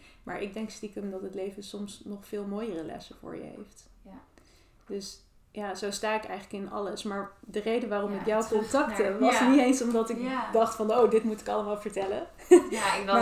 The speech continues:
Speaker 2: was ook
Speaker 1: omdat,
Speaker 2: heel waardevol, denk ik.
Speaker 1: omdat
Speaker 2: Ja.
Speaker 1: ik zo, eh, was geraakt, po-, in positieve zin, door de manier waarop de mensen in het ziekenhuis mij behandelden. Want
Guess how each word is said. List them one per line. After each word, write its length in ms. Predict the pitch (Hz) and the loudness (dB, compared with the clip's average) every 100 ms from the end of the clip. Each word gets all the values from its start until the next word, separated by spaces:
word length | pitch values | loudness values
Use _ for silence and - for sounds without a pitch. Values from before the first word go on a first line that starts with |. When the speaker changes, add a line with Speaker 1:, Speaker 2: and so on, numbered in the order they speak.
| 247 | 8
Speaker 2:
was 60 | |
ook 100 | - | 8
Speaker 1:
omdat, 240 | 269 262 269 | 8 8 6
Speaker 2:
heel 100 | 196 | 4
waardevol, 360 | 202 196 - | 2 -2 -10
denk 140 | - 165 | -10 -4
ik. 60 | 190 | 0
Speaker 1:
omdat 300 | 240 254 285 | 2 2 2
Speaker 2:
Ja. 80 | |
Speaker 1:
ik 120 | 262 185 | -2 -4
zo, 920 | - 233 262 269 240 214 208 196 - | -6 -2 0 2 0 0 -2 -4 -10
eh, 480 | - 208 208 208 214 | -8 -4 -4 -4 -6
was 200 | 202 220 | -4 -4
geraakt, 880 | - 196 190 214 277 311 - - - _ | -6 -10 -8 -2 0 0 -4 -12 -20 _
po-, 140 | 233 240 | 0 0
in 160 | 226 214 | 0 -4
positieve 420 | 226 240 226 208 | -4 -4 -6 -10
zin, 240 | - 208 202 | -6 -6 -4
door 200 | 196 196 | -6 -6
de 280 | 190 185 - - | -8 -8 -10 -12
manier 400 | 190 196 220 285 | -8 -6 -4 -4
waarop 380 | 233 202 196 202 | -4 -6 -8 -10
de 80 | 196 | -10
mensen 240 | 202 208 | -8 -8
in 60 | 196 | -10
het 100 | 196 | -10
ziekenhuis 340 | 254 220 185 | -12 -10 -10
mij 180 | 196 185 | -10 -10
behandelden. 680 | 180 185 208 233 - - - | -10 -8 -6 -6 -8 -12 -12
Want 240 | 208 208 | -12 -12